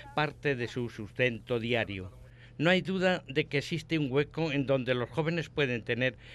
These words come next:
un espacio para desarrollar sus actitudes. ¿Cuesta mucho hacer naves y hacer instalaciones nuevas en una agricultura?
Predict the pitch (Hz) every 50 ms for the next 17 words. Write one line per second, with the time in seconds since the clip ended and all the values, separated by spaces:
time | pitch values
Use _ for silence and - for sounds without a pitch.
0 | - - 151 160 156 143 - - 151 143 - - 160 156 143 147 127 120 120 110
1 | 98 - - 113 104 95 107 117 123 131 131 120 107 - - 123 120 - 131 117
2 | - - - 120 113 - 107 98 82 85 85 - - - - - - 131 - -
3 | 135 131 139 - - - 143 143 139 131 127 135 135 131 123 - - 135 135 131
4 | 127 135 131 131 135 135 123 127 131 131 120 120 127 117 - - 135 120 - -
5 | - 127 123 110 - 139 139 131 131 123 113 127 139 147 147 143 143 143 127 -
6 | 131 120 120 123 123 120 123 120 113 107 113 120 - 147 151 143 151 151 147